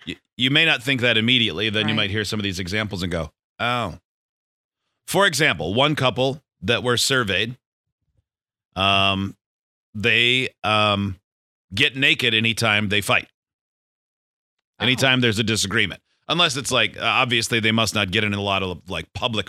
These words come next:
Speaker 1: bickering. <laughs> You know, dinner table or whatever, and like,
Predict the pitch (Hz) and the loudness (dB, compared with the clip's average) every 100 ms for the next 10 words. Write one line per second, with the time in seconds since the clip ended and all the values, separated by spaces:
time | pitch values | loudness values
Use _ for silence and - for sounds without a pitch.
0 | 90 127 - 101 98 98 _ _ _ _ | -4 -4 -2 -2 -2 -6 _ _ _ _
1 | - - - _ - 107 113 127 151 - | -20 -20 -20 _ -8 -6 -4 -2 -4 -2
2 | 156 - 143 143 - 110 127 123 113 - | -2 -2 -2 -2 -2 -2 -2 -2 -8 -6
3 | 95 92 92 90 87 87 90 78 | -6 -4 -4 -2 -2 -4 -6 -8